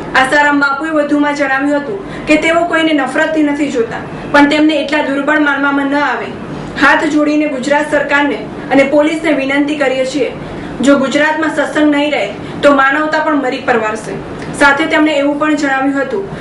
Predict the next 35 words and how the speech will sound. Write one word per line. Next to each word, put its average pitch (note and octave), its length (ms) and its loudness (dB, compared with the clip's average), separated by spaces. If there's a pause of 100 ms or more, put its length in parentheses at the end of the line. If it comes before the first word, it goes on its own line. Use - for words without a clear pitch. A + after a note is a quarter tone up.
કે C4+ 140 6
વર્તમાન D#4 460 2
નેતાઓ D#4 400 0
પોતાનો D4+ 400 0
સ્વભાવ C#4 380 0
સમજી C4 320 -2
જાય - 380 -4
તો D4 160 6
તેમને D#4 260 4
ફાયદો C4 300 0
થશે. A3+ 340 -6 (520)
ઉપરાંત D#4+ 420 2
મરતા C#4+ 340 0
પહેલા D4 300 0
પણ D4+ 180 0
તેમણે D4 220 0 (100)
સોમનાથમાં C#4+ 540 0
સત્સંગ C#4 360 0 (120)
અવશ્ય D4 400 0
કરવાનો B3+ 360 0
પડકાર A#3+ 380 0
ફેંક્યો A3+ 320 0
છે. A3+ 80 -8 (400)
ઉલ્લેખનીય D#4+ 640 4
છે G#4+ 120 -2
કે D4+ 120 0
આસારામ D4+ 440 0
બાપુ C#4+ 300 -2
સોમનાથમાં C#4+ 500 -2 (240)
સત્સંગ D#4 480 2
કરવા D4 300 2
માંગતા C4 320 0
હતા, D4 260 0
પરંતુ D4+ 320 0
સ્થાનિક D4 480 0